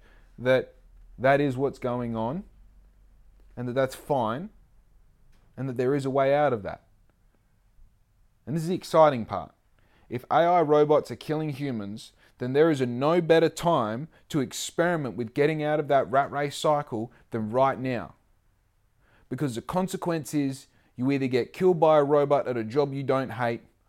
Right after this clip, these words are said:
or you get killed by a robot at a job that you tried to make work that you really love doing. For me, the idea that the world that is coming to an end is complete permission and freedom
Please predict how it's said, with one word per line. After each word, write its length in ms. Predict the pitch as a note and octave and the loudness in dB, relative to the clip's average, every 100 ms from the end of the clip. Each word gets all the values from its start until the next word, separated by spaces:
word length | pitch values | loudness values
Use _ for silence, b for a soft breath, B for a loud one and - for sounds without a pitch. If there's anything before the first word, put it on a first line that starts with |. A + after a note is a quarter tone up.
| _ | _
or 60 | B2 | -4
you 100 | B2 | -2
get 280 | A#2+ - | -2 -4
killed 260 | - F#3+ F3+ | 0 0 4
by 160 | D#3 D3+ | 4 4
a 60 | |
robot 420 | C#3 C#3+ C3+ C3 | 6 4 4 0
at 80 | A#2+ | 0
a 80 | A2+ | -2
job 300 | G#2+ C3+ B2+ | 0 -2 -2
that 80 | G#2 | -6
you 100 | G#2+ | -10
tried 380 | - C#3 C3 B2 | -4 0 0 0
to 60 | |
make 260 | B2 A#2 A2+ | -6 -8 -4
work 240 | A2+ G#2+ | -4 -4
that 100 | - | -10
you 140 | G2+ G2 | -12 -8
really 260 | A2 G#2+ | -8 -6
love 260 | G2+ G2 F#2 | -6 -8 -10
doing. 280 | G2+ F2+ B1+ _ _ _ _ _ _ _ _ _ _ b b | -12 -12 -16 _ _ _ _ _ _ _ _ _ _ b b
For 200 | - A#2 | -10 -4
me, 420 | C3+ G3 A2 F2+ b b | 2 2 0 -6 b b
the 100 | A2+ | 0
idea 300 | C#3+ E3+ E3 | 2 4 4
that 100 | D#3 | 0
the 60 | B2+ | -2
world 320 | A#2 C#3 C#3 | 0 2 2
that 100 | A#2+ - - | -2 -8 -12
is 140 | A#2 | -8
coming 260 | C#3 C3 B2+ | -6 -4 -4
to 160 | B2+ | -4
an 80 | A2+ | -2
end 300 | A#2+ G#3 B3+ _ _ b b b _ | -4 -6 -10 _ _ b b b _
is 140 | C3 | -8
complete 640 | - B2+ A2 - D#3+ E3+ - | -8 -10 -10 -8 -4 -4 -6
permission 500 | C3 B2+ D3+ - C#3+ | -10 -8 -10 -10 -12
and 180 | A2 A2 | -12 -12
freedom 500 | - C#3+ G2+ C#2+ | -6 -6 -6 -12